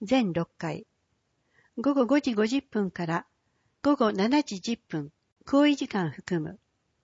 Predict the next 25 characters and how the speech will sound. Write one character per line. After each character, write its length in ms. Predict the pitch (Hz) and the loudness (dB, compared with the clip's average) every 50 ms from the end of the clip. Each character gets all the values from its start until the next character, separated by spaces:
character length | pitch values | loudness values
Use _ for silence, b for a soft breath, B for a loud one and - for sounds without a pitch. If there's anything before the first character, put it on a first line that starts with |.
| _ _ _ _ _ _ _ _ _ _ _ _ _ _ _ _ _ _ _ _ _ - | _ _ _ _ _ _ _ _ _ _ _ _ _ _ _ _ _ _ _ _ _ -6
受 260 | 269 214 - 294 302 | -6 -2 2 0 0
付 260 | - - 285 294 285 | 0 0 -2 -2 -2
開 260 | - - 254 247 254 | 0 2 2 2 2
始、 360 | 240 - - 214 208 220 - - _ _ _ _ | 0 -2 -2 -2 -2 -2 -4 -10 _ _ _ _
午 220 | - 214 240 277 254 | -4 2 2 4 4
後 120 | 240 202 | 4 2
五 140 | 190 233 262 | 4 2 0
時 140 | 247 226 175 | 2 0 -2
五 120 | 170 175 | -2 -2
十 140 | 175 220 233 | -2 -2 -6
分 300 | - _ - 160 147 143 | -6 _ -6 -6 -6 -6
か 140 | - 139 139 | -8 -10 -10
ら。 180 | 151 - - _ _ _ _ _ _ _ _ _ _ _ _ _ _ _ _ _ _ _ - | -10 -12 -12 _ _ _ _ _ _ _ _ _ _ _ _ _ _ _ _ _ _ _ -2
入 200 | 202 233 262 269 | 0 2 2 2
水、 440 | - - - 226 214 214 - - _ _ _ _ _ _ - | 0 -2 -2 0 0 0 -2 -6 _ _ _ _ _ _ -2
午 180 | 220 254 294 | 2 2 2
後 140 | 277 269 233 | 4 2 0
六 260 | 208 208 202 - - | 0 -2 -4 -4 -8
時 100 | 240 - | -10 -10
か 180 | - - 175 165 | -8 -6 -6 -4
ら 200 | 160 165 175 - _ _ _ _ _ _ - | -4 -4 -4 -6 _ _ _ _ _ _ -2
午 140 | 233 269 277 | 0 0 2
後 140 | - 214 | 2 0
七 340 | 185 170 160 160 180 208 208 | 0 0 -2 -2 -2 -4 -4
時。 240 | - - 180 202 | -6 -10 -14 -16